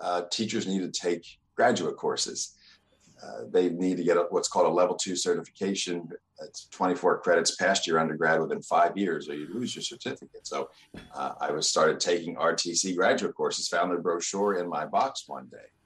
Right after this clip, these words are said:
And I took one of them 'cause I liked the way they were offered in an executive format. And it was, I was just blown away. I think my first instructor ever may have been Millie Scanlon, Jim, long time ago. Um, and, and I, and then I took some more.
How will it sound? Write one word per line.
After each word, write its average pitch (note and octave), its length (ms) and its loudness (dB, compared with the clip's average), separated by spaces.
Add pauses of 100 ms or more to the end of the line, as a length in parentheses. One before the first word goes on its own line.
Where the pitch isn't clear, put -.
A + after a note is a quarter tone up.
(320)
And E2+ 100 -4
I E2+ 60 -4
took - 320 -8
one D#2 180 -2
of D2 160 -6
them A2 160 -4
'cause A2+ 160 -6
I D2+ 80 0
liked D2 280 -2
the - 60 -2
way D#2 140 0
they D#2 140 0
were D2 180 0
offered D#2 360 -2
in D2+ 120 -6
an D2+ 60 -12
executive - 580 -2
format. D#2 600 0 (600)
And D#2+ 320 0 (160)
it F#2 140 4
was, F2 240 2 (120)
I F2+ 120 6
was F#2 160 4
just C#2+ 260 -2
blown D#2+ 520 2 (120)
away. C#2+ 380 0 (260)
I - 40 -14
think A2 180 2
my - 140 -2
first G#2+ 420 2
instructor - 600 0
ever E2 300 -2
may D#2 140 -6
have D#2+ 160 -4
been D#2+ 180 -4
Millie D#2+ 220 -2
Scanlon, C#2 540 -6
Jim, - 280 -10 (440)
long E2+ 280 2
time D#2 300 0
ago. C#2+ 500 -2 (160)
Um, D2 380 -2 (360)
and, F#2 240 0
and F#2+ 120 2
I, G2 200 4
and G2 160 2
then A#2 60 4
I A#2+ 80 2
took A2+ 220 0
some F#2 200 0
more. G#2 420 2